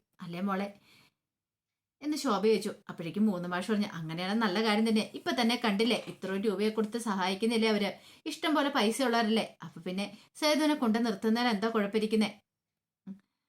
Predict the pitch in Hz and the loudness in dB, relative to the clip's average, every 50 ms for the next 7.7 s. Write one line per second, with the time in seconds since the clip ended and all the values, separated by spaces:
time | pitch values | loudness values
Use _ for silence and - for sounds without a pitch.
0 | _ _ _ _ _ _ _ _ 311 302 262 - 226 208 196 214 220 214 220 180 | _ _ _ _ _ _ _ _ -8 -8 -4 -4 -4 -2 0 -2 0 0 0 -2
1 | 185 196 202 190 202 - - 196 214 - - _ 180 175 185 190 202 220 233 240 | 0 -2 -2 -4 -4 -4 -2 -2 -2 -2 -4 _ -10 -4 -2 2 2 4 4 4
2 | 226 196 196 190 190 - 254 233 220 208 - 220 196 196 - _ _ _ - 196 | 2 0 0 -4 -2 -2 0 0 0 0 2 0 -2 -2 -4 _ _ _ -12 -12
3 | - - _ - 180 175 214 214 240 254 269 254 214 208 - 262 262 254 240 220 | -12 -12 _ -14 -6 0 0 2 2 4 4 2 2 0 0 2 2 2 2 2
4 | 247 214 - - - _ _ _ _ _ - - _ _ - - 370 359 359 359 | 0 0 -2 -2 -10 _ _ _ _ _ -20 -20 _ _ -4 0 0 2 2 2
5 | 349 359 349 349 285 262 311 262 269 233 214 240 262 262 262 277 247 226 226 233 | 2 2 2 2 2 0 -2 0 0 0 0 0 2 2 4 4 4 2 2 0
6 | 196 - - 185 - - 190 190 190 214 233 247 240 214 208 214 240 247 240 233 | 0 -2 -6 -12 -8 -6 -4 -2 -2 -2 -2 0 0 0 0 0 0 -2 -2 -2
7 | 240 240 247 247 247 254 247 220 220 220 220 208 180 | 0 0 -2 -2 0 0 0 2 4 4 2 2 0